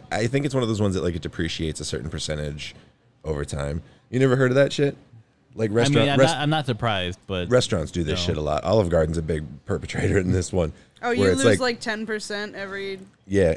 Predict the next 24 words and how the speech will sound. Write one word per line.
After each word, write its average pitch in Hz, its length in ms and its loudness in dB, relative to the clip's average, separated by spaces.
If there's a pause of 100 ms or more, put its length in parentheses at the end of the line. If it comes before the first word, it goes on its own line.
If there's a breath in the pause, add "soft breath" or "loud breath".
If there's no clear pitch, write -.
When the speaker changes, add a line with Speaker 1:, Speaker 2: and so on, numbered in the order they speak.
Speaker 1:
for, - 140 -2
it's 90 180 0
Speaker 3:
something? - 80 0
Speaker 1:
like, 92 100 2
if 95 100 -2
you 107 120 0
don't 107 240 2
use 95 320 0
it, 98 200 2 (1120)
if 101 200 -6
it's, - 300 -6 (100)
i-, 95 180 -6
i-, - 80 -12 (140)
after 90 280 -4
the 107 100 0
first - 360 -4
time, 80 240 -4
if 80 120 -10
you 101 80 -2
don't 92 200 0
use 90 260 0
it 78 80 -2
within, 85 300 -2
like, 76 220 -6